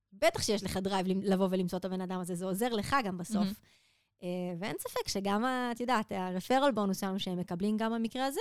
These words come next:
Speaker 1: הוא, הוא, הוא כלי תגמול מסוים, אבל אני מרגישה שזה יותר יושב על המקומות האלו של, "וואלה, יש לי אנשים טובים, ואני יודע שאני יכול לתת לך את השמות, אני לא יודע למה הם יתאימו, לאיזה תפקיד, אבל את יכולה למצוא להם את ההתאמה", אז אנחנו בעצם, אה,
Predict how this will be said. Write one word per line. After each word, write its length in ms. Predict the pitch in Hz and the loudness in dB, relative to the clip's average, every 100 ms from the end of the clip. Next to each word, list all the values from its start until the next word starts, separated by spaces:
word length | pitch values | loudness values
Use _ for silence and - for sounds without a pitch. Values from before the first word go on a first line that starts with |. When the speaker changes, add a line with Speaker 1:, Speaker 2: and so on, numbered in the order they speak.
| 381 | 0
Speaker 1:
הוא, 80 | 220 | 2
הוא, 560 | 202 208 196 196 190 - _ _ | 0 0 0 0 -2 -8 _ _
הוא 120 | - | -4
כלי 160 | - 254 | 2 2
תגמול 360 | 247 208 214 | 2 4 4
מסוים, 420 | 214 220 202 185 175 | 2 0 -2 -2 -2
אבל 220 | 165 185 - | -4 -4 -2
אני 280 | 190 226 311 | 0 2 2
מרגישה 380 | 330 320 - 359 381 - - _ | 0 -2 0 0 -2 -14 -20 _
שזה 260 | - 190 190 | -8 -2 0
יותר 180 | 185 262 | 2 4
יושב 320 | 247 254 240 | 4 2 2
על 80 | 226 | 2
המקומות 400 | 190 202 208 226 | 0 -2 -2 2
האלו 240 | 220 233 | 2 0
של, 300 | - 190 180 - _ _ _ _ | -2 -2 -2 -6 _ _ _ _
"וואלה, 220 | 220 247 | 6 6
יש 160 | 226 - | 6 2
לי 100 | 220 | 0
אנשים 300 | 190 233 214 | 0 0 0
טובים, 420 | 190 180 254 330 453 - _ _ _ _ 170 | 0 0 2 2 -2 -6 _ _ _ _ -4
ואני 260 | 185 190 | 0 2
יודע 240 | 185 233 247 | 2 2 2
שאני 560 | - 196 - - 202 | 2 0 -4 -4 -2
יכול 160 | 226 226 | 2 0
לתת 140 | 214 | 0
לך 80 | 233 | -6
את 60 | - | -6
השמות, 380 | - 208 262 | -4 -2 -2
אני 80 | 208 | 0
לא 40 | 226 | 2
יודע 240 | 226 214 | 2 2
למה 220 | 202 202 | 2 0
הם 100 | 220 | 0
יתאימו, 480 | 185 - 233 294 381 | -2 -4 -4 -2 0
לאיזה 200 | 233 202 | 0 -2
תפקיד, 380 | - - 339 381 | -6 -4 -2 0
אבל 120 | 196 - | 0 0
את 80 | 226 | 0
יכולה 260 | 240 220 214 | 0 0 0
למצוא 240 | 202 208 | 0 -2
להם 140 | 214 196 | -2 -2
את 80 | |
ההתאמה", 460 | 190 180 190 247 349 | -4 -4 -2 0 0
אז 100 | 254 | 0
אנחנו 200 | 196 165 | -4 -2
בעצם, 300 | 220 233 285 226 | -2 -2 -4 -2
אה, 140 | 202 | -4